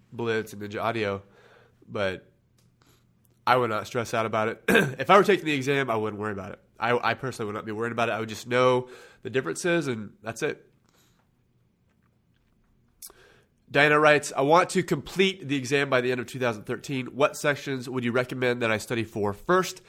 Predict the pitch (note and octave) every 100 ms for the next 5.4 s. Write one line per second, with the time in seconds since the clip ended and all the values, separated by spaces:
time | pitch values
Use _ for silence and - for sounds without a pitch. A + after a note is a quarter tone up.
0 | - - - - _ - D#3+ D#3+ D3 B2+
1 | D3 C#3+ C3+ C#3+ C3+ C3+ - - B2 A2
2 | - B2 B2 A2+ A2+ - A2 - B2+ A#2+
3 | - - G#3 F#3+ F3+ E3 E3 C3+ A#2 A#2
4 | A#2+ C3+ C3+ C3+ C3+ - - _ - C3+
5 | C3 B2+ B2 -